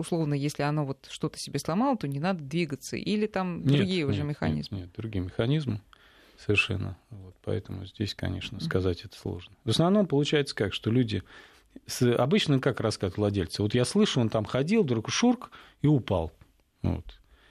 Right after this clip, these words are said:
Speaker 1: Ну, в
Speaker 2: Основ-,
Speaker 1: смысле, с балкона
Speaker 2: да, с
Speaker 1: или с
Speaker 2: балкона
Speaker 1: окна?
Speaker 2: или с окна, да. В основном другие варианты наиболее чаще, это когда люди не видят, как животное выпало. Оно видит, что животного нету дома,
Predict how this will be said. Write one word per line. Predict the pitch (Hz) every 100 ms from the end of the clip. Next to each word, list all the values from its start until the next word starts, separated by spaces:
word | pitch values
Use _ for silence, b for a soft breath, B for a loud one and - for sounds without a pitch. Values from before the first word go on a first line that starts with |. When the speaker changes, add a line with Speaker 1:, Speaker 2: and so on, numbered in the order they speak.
| b -
Speaker 1:
Ну, | 202
в |
Speaker 2:
Основ-, | - 190
Speaker 1:
смысле, | 170
с | 160
балкона | 196 131 -
Speaker 2:
да, | 113
с | 101
Speaker 1:
или |
с |
Speaker 2:
балкона | 143 151 220 208
Speaker 1:
окна? | 143
Speaker 2:
или |
с | 113 123
окна, | 120 156 139
да. | 110 101 92
В | 104
основном | - 180 240 233 135
другие | 156 196 226
варианты | 175 170 160 135
наиболее | 143 165 151 110 90
чаще, | 87 156 170 - 113
это | 110 -
когда | 113 117
люди | 120 104
не | 101 135 143
видят, | 113 110 -
как | 95 98
животное | 98 98 - 95
выпало. | 92 - 95 - b b b b
Оно | - 117 113
видит, | 113 127 107
что | - 107
животного | 120 107 104 101
нету | 101 98
дома, | 98 95 85